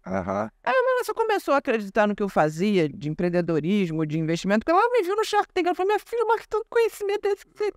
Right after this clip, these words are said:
Speaker 2: tem?" Caramba, porque ela não entendia. Ela falou, "Mas, mas esse negócio dá dinheiro?" Né? E é verdade. Se ela tivesse ganho, eu falasse, "Para, não, não, não, não." Falou, sim, senhora. Na primeira temporada, ela falou, Cara,
Speaker 1: Assim.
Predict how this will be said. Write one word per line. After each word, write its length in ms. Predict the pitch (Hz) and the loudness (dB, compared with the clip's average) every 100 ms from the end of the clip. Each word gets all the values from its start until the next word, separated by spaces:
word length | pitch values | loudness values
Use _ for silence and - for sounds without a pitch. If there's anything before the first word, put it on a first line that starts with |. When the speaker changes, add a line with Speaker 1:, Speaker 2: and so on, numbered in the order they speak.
| _ | _
Speaker 2:
tem?" 500 | 392 403 453 440 381 - _ - | -4 -2 0 0 -2 -6 _ -10
Caramba, 440 | - 427 427 415 285 | 0 4 4 4 0
porque 140 | 262 | 2
ela 100 | 370 | 2
não 80 | 381 | 2
entendia. 680 | 392 392 381 269 254 311 220 | -2 -2 -2 -2 0 2 4
Ela 140 | 208 | 2
falou, 180 | 233 233 | 0 -2
"Mas, 120 | 262 | -2
mas 140 | 381 | -4
esse 100 | - | -4
negócio 240 | 508 381 226 | -2 0 0
dá 100 | 214 | -2
dinheiro?" 720 | 160 151 156 226 208 147 143 _ _ | -2 -2 0 2 2 0 -6 _ _
Né? 220 | - 165 190 | -6 -4 0
E 80 | - | 0
é 80 | 554 | 0
verdade. 600 | 554 571 554 539 262 - _ _ _ _ _ _ _ _ | 0 -2 -2 0 -2 -4 _ _ _ _ _ _ _ _
Se 80 | - | -2
ela 60 | 202 | 0
tivesse 260 | 247 294 | 2 2
ganho, 160 | 285 302 | 4 2
eu 60 | 311 | 4
falasse, 200 | 302 285 | 0 2
"Para, 120 | 427 | 2
não, 320 | 494 539 539 | 2 0 -2
não, 200 | 539 494 | 0 0
não, 100 | 277 | 0
não." 80 | 254 | 2
Falou, 380 | 262 247 262 277 | 2 6 4 2
sim, 280 | - 262 | -2 -6
senhora. 360 | 262 247 247 208 | -2 4 6 6
Na 100 | 214 | 4
primeira 300 | 208 220 269 | 2 0 2
temporada, 340 | 269 254 247 | 2 0 2
ela 40 | 269 | 0
falou, 220 | 269 285 254 - 320 370 359 _ _ - - _ _ - - - | -2 -6 -6 -6 -4 -4 -8 _ _ -20 -20 _ _ -20 -18 -6
Cara, 200 | 151 - _ - - | -4 -6 _ -20 -12
Speaker 1:
Assim. 400 | - 110 - - | -4 -4 -4 -12